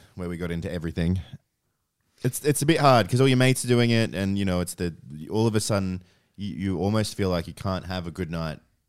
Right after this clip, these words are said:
on just the booze. Everyone, everyone, someone's always like, "Let's get a fucking bag, let's do this." Like,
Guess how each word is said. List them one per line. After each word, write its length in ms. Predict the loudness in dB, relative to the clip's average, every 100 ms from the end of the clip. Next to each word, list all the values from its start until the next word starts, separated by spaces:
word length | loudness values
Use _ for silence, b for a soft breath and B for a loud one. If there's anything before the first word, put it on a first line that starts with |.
| -10
on 120 | -8
just 180 | -6 -8
the 80 | -8
booze. 440 | -8 -8 -10 -12 -10
Everyone, 600 | -6 -4 -4 -6 -10 -10
everyone, 300 | -8 -8 -10
someone's 320 | -8 -6 -4
always 220 | 0 -2
like, 200 | -4 -10
"Let's 120 | -14
get 140 | -14 -14
a 40 |
fucking 280 | -10 -10 -4
bag, 420 | 0 2 2 0
let's 180 | -4 -8
do 180 | -6 0
this." 360 | 2 2 -2 -6
Like, 240 | -6